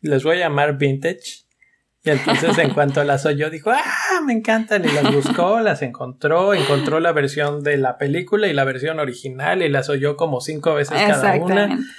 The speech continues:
Speaker 1: Entonces es una locura aquí después de que... Vimos películas.
Speaker 2: <laughs> Entonces, bueno, esa parte es divertida, así cuando él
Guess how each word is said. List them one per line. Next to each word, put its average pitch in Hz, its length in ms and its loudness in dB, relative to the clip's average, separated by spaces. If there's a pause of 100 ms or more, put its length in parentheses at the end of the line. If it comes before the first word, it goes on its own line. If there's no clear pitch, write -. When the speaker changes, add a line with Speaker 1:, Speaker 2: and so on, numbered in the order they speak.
(320)
Speaker 1:
Entonces 151 360 0
es 151 160 -2
una 160 180 2
locura 139 400 0
aquí 135 240 -2
después 135 400 -4
de 131 140 -6
que... 127 300 -6
Vimos 131 260 0 (140)
películas. - 500 -2 (460)
Speaker 2:
<laughs> - 500 -14
Entonces, 233 520 -2
bueno, 233 220 0
esa 269 200 0
parte 269 260 -2
es 285 60 -6
divertida, 185 560 0
así 180 220 -4
cuando 185 440 0
él 175 540 -4